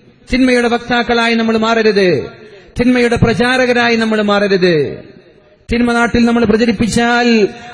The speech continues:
അതിന്റെ കോൺസിക്വൻസ്, അതിന്റെ അനന്തരഫലം, അതിന്റെ പരിണിത ഫലം നമ്മൾ അനുഭവിക്കേണ്ടി വരുമെന്ന് മറക്കരുത്. ഇതൊക്കെ കൊണ്ട് അള്ളാഹുവിന്റെ കോടതിയിലേക്ക് പോവാൻ പറ്റോ? അതിന് മാത്രം നമ്മുടെ നന്മ നമ്മുടെ കയ്യിലുണ്ടോ? തൗബ ചെയ്ത് മടങ്ങിക്കോളി.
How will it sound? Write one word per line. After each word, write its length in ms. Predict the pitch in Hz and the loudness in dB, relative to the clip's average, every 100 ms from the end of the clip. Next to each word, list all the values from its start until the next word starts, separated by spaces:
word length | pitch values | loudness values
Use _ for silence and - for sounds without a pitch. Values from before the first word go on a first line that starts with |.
| - | -6
അതിന്റെ 300 | 196 233 226 | 0 0 2
കോൺസിക്വൻസ്, 840 | 226 247 - 269 233 185 - - | 0 -2 -2 -4 -2 -2 -4 -8
അതിന്റെ 280 | 208 233 233 | -2 0 0
അനന്തരഫലം, 800 | 233 247 233 247 254 262 240 180 - | 2 2 4 4 2 2 0 -2 -8
അതിന്റെ 260 | 226 247 240 | -4 -2 0
പരിണിത 420 | 247 247 262 254 | -2 0 0 0
ഫലം 400 | 247 269 269 220 - - - | 0 0 0 -2 -6 -18 -8
നമ്മൾ 300 | 156 220 240 | 0 2 2
അനുഭവിക്കേണ്ടി 580 | 240 226 233 196 226 220 | 2 2 2 2 0 2
വരുമെന്ന് 320 | 220 214 208 | 0 0 0
മറക്കരുത്. 840 | 202 202 202 208 185 180 139 101 - - - - - _ | 0 -2 0 0 2 2 2 0 -6 -14 -20 -20 -20 _
ഇതൊക്കെ 260 | 226 240 240 | -2 0 0
കൊണ്ട് 260 | 214 233 | 2 2
അള്ളാഹുവിന്റെ 540 | 226 226 220 220 226 220 | 2 2 0 0 0 0
കോടതിയിലേക്ക് 460 | 208 226 220 226 | 2 2 2 0
പോവാൻ 320 | 214 190 226 226 | 0 2 2 2
പറ്റോ? 520 | 220 233 226 190 165 - - - - - - - | 0 0 2 0 -2 -12 -20 -20 -20 -20 -20 -8
അതിന് 180 | 180 226 | -2 0
മാത്രം 380 | 226 233 233 240 | 2 0 0 0
നമ്മുടെ 200 | 240 233 | 2 2
നന്മ 260 | 233 240 | 4 2
നമ്മുടെ 340 | 240 226 233 247 | 2 0 2 2
കയ്യിലുണ്ടോ? 720 | 247 247 247 247 247 226 185 | 2 2 4 4 4 2 2
തൗബ 160 | 233 233 | 0 0
ചെയ്ത് 260 | 226 226 214 | 2 0 0
മടങ്ങിക്കോളി. 680 | 214 214 196 208 196 156 | 0 0 0 2 0 -2